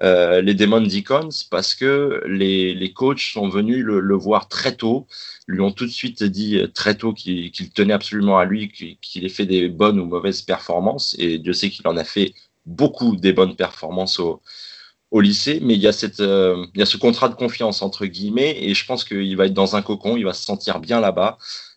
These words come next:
Euh, on sait qu'il a le soutien de Nicolas Batum parce que Charlotte, c'est, c'est dans la région aussi.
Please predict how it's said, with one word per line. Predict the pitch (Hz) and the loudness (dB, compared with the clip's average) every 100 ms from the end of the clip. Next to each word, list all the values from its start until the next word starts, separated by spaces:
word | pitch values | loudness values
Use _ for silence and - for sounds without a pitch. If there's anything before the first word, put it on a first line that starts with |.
| - | -4
Euh, | 80 82 80 80 | 0 2 2 2
on | 92 | 2
sait | 92 104 | 0 -2
qu'il | - 92 | 0 2
a | |
le | 90 | 2
soutien | - 98 107 101 | 0 -4 0 0
de | 90 | 0
Nicolas | 87 95 90 | -4 -2 0
Batum | 90 90 107 101 | 0 -2 -4 -4
parce | 82 - | -4 -6
que | 82 | -4
Charlotte, | - 85 90 90 | -4 -2 -2 -4
c'est, | - 78 73 | -8 -8 -8
c'est | - | -6
dans | 80 | -4
la | 80 | -2
région | 80 82 78 90 | -2 -4 -4 -6
aussi. | 90 - 143 170 | -4 -4 -4 -6